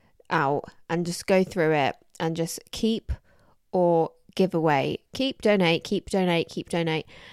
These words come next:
It's just the thought of it, guys. I can't deal. <sighs> I can't, 'cause I'm one of them people that I will spend so long looking at a big t-shirt that's covered in hair dye.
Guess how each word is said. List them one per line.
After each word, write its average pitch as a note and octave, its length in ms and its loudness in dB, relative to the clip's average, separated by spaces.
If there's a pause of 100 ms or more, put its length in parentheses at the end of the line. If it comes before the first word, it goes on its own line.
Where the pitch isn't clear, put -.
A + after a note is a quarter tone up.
(360)
It's - 220 -2
just - 320 0
the A#3 100 4
thought A#3 420 6
of G#2 100 -6
it, - 180 -2
guys. E3+ 360 0
I C4 140 -2
can't B3+ 460 -4
deal. B3+ 680 2
<sighs> - 1120 -8
I A#3+ 60 -2
can't, C4 300 -2
'cause B3+ 200 4
I'm D#4+ 180 6
one F4+ 100 6
of F4 40 6
them D4+ 120 2
people C#4+ 340 6
that F#3+ 160 4
I A#3 140 8
will C4 160 4
spend A#3+ 340 4
so A#3+ 160 4
long A3 220 6
looking G3+ 300 2
at E3+ 100 2
a - 20 -4
big F#3 200 -4
t-shirt F3+ 580 4 (520)
that's - 180 -2
covered F#3 300 4
in F3+ 120 2
hair F3+ 260 4
dye. E3+ 480 2